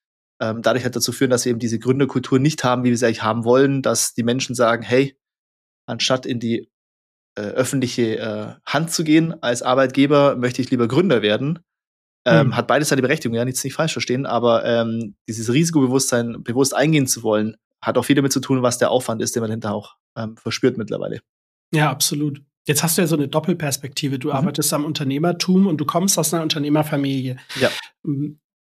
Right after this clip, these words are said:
Speaker 2: wie würdest du denn in wenigen Stichworten beschreiben, was ist denn eigentlich Gründungsfreundlichkeit und auch vielleicht Unternehmerfreundlichkeit? Gibt's da so Faktoren, die man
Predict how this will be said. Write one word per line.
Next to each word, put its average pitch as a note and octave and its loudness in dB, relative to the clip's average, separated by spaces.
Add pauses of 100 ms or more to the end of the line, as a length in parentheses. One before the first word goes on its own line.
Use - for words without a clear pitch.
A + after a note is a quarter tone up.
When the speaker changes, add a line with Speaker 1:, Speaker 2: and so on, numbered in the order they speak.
(120)
Speaker 2:
wie F3+ 0
würdest F3+ 2
du G3 4
denn F#3+ 0 (100)
in D#3 2
wenigen E3 0
Stichworten D#3+ 0
beschreiben, D3+ 0
was E3+ 0
ist - -2
denn D#3+ -4
eigentlich B2 -6
Gründungsfreundlichkeit B2 -4
und B2+ -6
auch B2+ -2
vielleicht C3 -6
Unternehmerfreundlichkeit? C3 -2 (300)
Gibt's - -2
da D#3 2
so C#3 -6
Faktoren, E3 2
die C#3+ 0
man B2+ -2